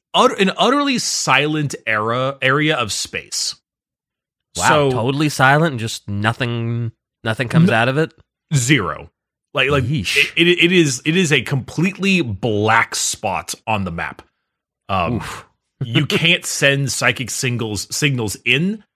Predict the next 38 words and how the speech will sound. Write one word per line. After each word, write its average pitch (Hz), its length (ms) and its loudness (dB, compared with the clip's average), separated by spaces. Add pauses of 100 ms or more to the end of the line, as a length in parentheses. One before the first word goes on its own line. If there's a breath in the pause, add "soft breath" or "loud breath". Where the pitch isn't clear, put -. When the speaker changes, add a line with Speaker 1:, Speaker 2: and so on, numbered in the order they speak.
(280)
Speaker 1:
No 147 460 6
signals 135 500 -2
are 110 60 -4
coming 113 340 -4
out. 101 360 -4 (280)
You 139 120 0
can't 131 340 0
go 117 160 0
through 123 420 -2
it. - 280 -6 (680)
You 123 120 -4
can't, 151 260 0
you 131 80 -2
can't, 127 240 -2
like, 101 200 -8
enter 196 340 2
it. - 340 -4 (440)
At 143 100 -2
least, 143 240 2
at - 40 0
least 135 200 0
not, 117 300 2
not, 117 220 0
like, 92 220 -8 (200)
in 98 80 -10
a 80 160 -10 (180)
more 101 300 -6
natural 104 500 -2
way. 143 400 4 (240)
It's 143 220 -6
just, - 380 -2 (540)
it's 147 200 0
just 98 300 -2
blank. 87 560 -8 (720)
Speaker 2:
Oof. - 480 -8 (520)
That's 240 180 2
a - 60 -2
problem. 120 520 0